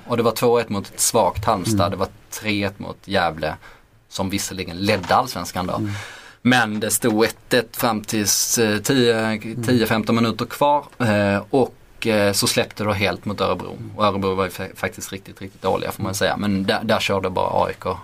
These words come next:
Speaker 1: över dem fullständigt.
Speaker 2: Ja, visst var det så. Eh, så man får väl se på siffrorna med viss respekt att det inte, det är inte de allra största lagen de har mött. Sen så kanske mer imponerar, eh,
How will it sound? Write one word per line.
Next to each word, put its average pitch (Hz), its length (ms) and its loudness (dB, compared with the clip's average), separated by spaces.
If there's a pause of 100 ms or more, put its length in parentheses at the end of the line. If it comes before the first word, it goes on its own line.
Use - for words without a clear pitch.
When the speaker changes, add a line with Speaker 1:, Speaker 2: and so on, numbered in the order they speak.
Speaker 1:
över 92 240 0
dem 85 260 -6
fullständigt. - 600 -8 (1400)
Speaker 2:
Ja, 147 220 6
visst 139 180 -4
var 131 80 2
det 120 60 2
så. 202 260 0 (180)
Eh, 107 340 4 (460)
så - 80 -20
man 127 120 4
får 127 120 -2
väl 123 60 2
se 120 160 2
på 120 120 -2
siffrorna 123 360 2
med 110 100 4
viss 110 260 0
respekt 120 360 0
att 95 60 -8
det 117 60 4
inte, 107 220 2
det 104 80 0 (920)
är 143 60 4
inte 139 120 2
de 127 80 2
allra 131 240 4
största 131 260 0
lagen 113 240 4
de 113 40 4
har 110 60 6 (140)
mött. - 120 -6
Sen 120 260 2
så 123 400 2 (640)
kanske 123 240 4
mer 120 460 6
imponerar, 113 680 2
eh, - 400 -8